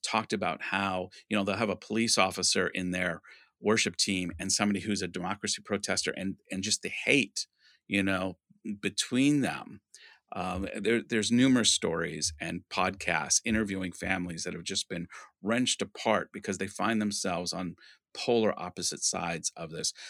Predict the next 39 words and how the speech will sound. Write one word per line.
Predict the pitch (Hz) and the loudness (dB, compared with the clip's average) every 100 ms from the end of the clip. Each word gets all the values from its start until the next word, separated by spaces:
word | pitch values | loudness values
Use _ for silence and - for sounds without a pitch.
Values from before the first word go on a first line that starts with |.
| - - - | -16 -4 4
I | 139 | 4
remember | 160 139 113 | 6 4 2
hosting | 101 110 107 - 104 98 - | 2 2 2 0 -2 -2 -4
a | 87 - | -6 -6
peace, | - 123 - | -2 0 0
before | - 110 147 | -2 2 6
I | 131 | 6
even | 117 101 | 4 -2
connected | 107 104 110 - - | 0 0 0 -6 -4
with | 87 - - _ | -6 -6 -10 _
P | - 104 | -4 0
C | - 87 | 0 2
I, | 95 92 58 - - - - - | 2 0 -4 -10 -18 -20 -20 -8
um, | 87 90 85 | -4 -2 -2
I | 104 | 2
run | 110 107 | 2 2
a | |
group | 98 101 | 0 -2
called | - 98 90 90 | 0 2 2 0
Bread | 95 90 | 0 0
and | 92 90 | -2 0
Wine | 98 110 120 | 0 2 0
here, | 95 80 76 | -2 -4 -6
where | 85 85 | -6 -6
we | 95 | -6
just | 90 - - | -4 -4 -2
invite | 107 98 87 - | -4 -4 -6 -8
people | - 95 90 92 92 | -6 -6 -4 -4 -4
and | 87 | -6
we | 90 | -6
explore | 87 - - 101 87 | -4 -4 -2 -2 0
issues | - 95 90 | -2 -4 -4
of | |
faith | - - 87 78 - | -6 -4 -4 -4 -6
that, | 92 82 - - - - _ _ - | -6 -6 -10 -20 -20 -20 _ _ -20
w-, | 185 175 147 | -8 -4 -2
you | 131 117 101 127 | -4 -6 0 2
know, | 120 | 4
would | 123 110 | 4 2